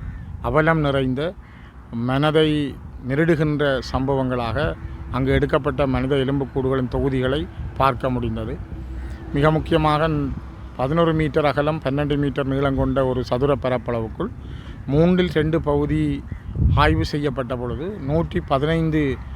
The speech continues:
ஆ, எலும்பு தொகுதிகள் அடையாளப்படுத்தப்பட்டிருக்கின்றன. அதிலே நூற்றி ஐந்து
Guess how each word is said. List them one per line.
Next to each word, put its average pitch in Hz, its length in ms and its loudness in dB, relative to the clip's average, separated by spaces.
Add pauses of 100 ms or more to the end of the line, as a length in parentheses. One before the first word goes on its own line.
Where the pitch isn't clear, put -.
(380)
ஆ, 120 120 0
எலும்பு 156 400 4
தொகுதிகள் 147 480 4
அடையாளப்படுத்தப்பட்டிருக்கின்றன. 123 1120 0 (380)
அதிலே 143 240 2
நூற்றி 160 380 0
ஐந்து 151 580 0